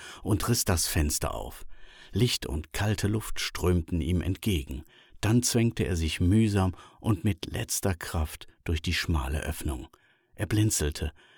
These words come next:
seine Augen tränten. Der Junge versuchte, sich aufzurichten. Seine Beine zitterten. Ein eisiger Wind streifte ihn, bevor er zusammenbrach.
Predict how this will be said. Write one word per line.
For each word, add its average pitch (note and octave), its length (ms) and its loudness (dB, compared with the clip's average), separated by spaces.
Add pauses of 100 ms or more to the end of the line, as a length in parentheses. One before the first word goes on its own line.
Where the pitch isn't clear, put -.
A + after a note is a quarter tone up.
(140)
seine G2 340 0
Augen G#2+ 360 0
tränten. G2+ 680 -2 (520)
Der D#2 120 4
Junge A2 280 4
versuchte, E2 760 0
sich F2+ 300 -4
aufzurichten. - 800 -4 (580)
Seine D#2+ 280 0
Beine F2 340 2
zitterten. D#2+ 600 -2 (840)
Ein F#2 240 2
eisiger E2+ 560 0
Wind F2 240 2
streifte - 480 -4
ihn, C#2+ 260 -4 (240)
bevor G#2 320 2
er F2 80 0
zusammenbrach. - 960 -4